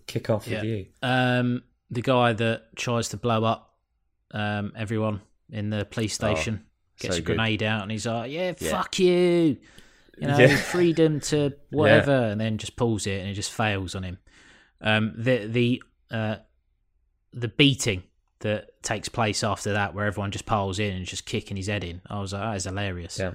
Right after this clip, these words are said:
Speaker 2: Um, even funnier when the
Speaker 1: Yeah.
Speaker 2: bomb eventually goes off or the grenade eventually goes off later on in the scene. Um, I thought that was really good. Really, like, a-, actually in terms of, like, comic timing and stuff, um, particularly in the eighties,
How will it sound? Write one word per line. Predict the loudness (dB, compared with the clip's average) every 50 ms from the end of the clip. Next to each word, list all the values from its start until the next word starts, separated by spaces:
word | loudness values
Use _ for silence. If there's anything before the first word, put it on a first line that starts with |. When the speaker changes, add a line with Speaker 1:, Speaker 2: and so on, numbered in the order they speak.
| -10 _ _ -20 _ _ _ _ _ -4
Speaker 2:
Um, | -2 0 0 0 -2 0 0
even | 0 0 0 -2
funnier | 0 2 2 4 4 2 0 2
when | 4 4 4 4
the | 2
Speaker 1:
Yeah. | 0
Speaker 2:
bomb | 0 -2 -2 -2
eventually | -4 -4 -4 -4 -4 -4 -4 -2
goes | -2 -2 -2 -2 -2 -2
off | -2 -4 -4 -8 -12
or | -12 -10
the | -8
grenade | -6 -6 -4 -4 -2 -2 -4 -4
eventually | -6 -8 -6 -8 -6 -8
goes | -4 -6 -4 -4 -4 -6
off | -6 -8 -6 -8
later | -8 -8 -6 -8
on | -8 -8
in | -8 -8
the | -8 -6
scene. | -4 -4 -4 -4 -4 -8 -12 -14 -20 _ -20 -20 -20 -20 -20 _ _ _ _ -10
Um, | -4 0 2 2 4 2 0 -2 -4 -4
I | -2 0 0
thought | 2 2 2
that | 2 0
was | 0 -2 -2
really | 0 0 0 0
good. | -4 -6 -12 -12 -14 -18 _ _ _ _ _ _ _ _ _ -6
Really, | -2 0 0 0 0
like, | 0 0 0 0 -2
a-, | -4 -4 4 4
actually | 4 4 4 -2 -2 0 -2
in | -2 -2
terms | -2 0 0 0 0 -2 -4
of, | -4
like, | -4 -4 -4 -4 -4
comic | 0 0 0 0 0 -6 -8 -8
timing | -4 -2 0 0 0 0 0 -2 -4
and | -6 -8
stuff, | -8 -8 -8 -10 -10 -12 -14 -18 -20 -20 _ _ _ _ _ _ _ _ _ _ _ _ _ -8
um, | -4 -2 -2 -2 -2 -2 -4 -4 -6 -6 -8 _ _ _ _ _ _ _ _ _ _ _ _ _ _ _ _ _ _ _ -20 -20 -16 -10
particularly | -6 -4 -2 -4 -4 -2 -4 -4
in | -2 -2
the | 0 2
eighties, | 2 2 2 2 -2 -8 -8 -10 -10 -10 -10 -12